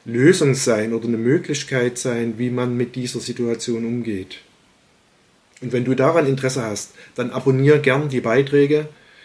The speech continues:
Wenn du sie angeschaut hast, tritt auch gern mit mir in Kontakt, sag mir deine Meinung dazu und so weiter. Wenn du natürlich noch mehr davon wissen willst im Laufe der Zeit, wenn du direkt ein persönliches Thema hast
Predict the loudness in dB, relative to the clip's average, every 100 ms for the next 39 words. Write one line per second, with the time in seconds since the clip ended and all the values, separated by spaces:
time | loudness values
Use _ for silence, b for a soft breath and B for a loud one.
0 | B B B B B B B -4 4 4
1 | 4 2 2 2 2 0 2 4 4 4
2 | -2 -2 -4 0 -2 2 4 4 4 2
3 | 2 -2 -4 -4 -8 -6 -4 -2 0 0
4 | 0 0 0 0 0 -2 -2 -6 -4 -4
5 | -4 -2 0 -2 -6 -12 B B B B
6 | B _ 2 4 4 4 4 4 6 4
7 | 2 0 0 0 4 6 6 6 4 2
8 | 0 -2 -2 -2 -2 -4 -6 -6 -6 -6
9 | -10 -10 -10 -10 -10 -16 _ b b b
10 | b -2 0 0 0 2 0 0 -4 -2
11 | 0 2 0 0 -4 0 2 2 2 0
12 | -2 -8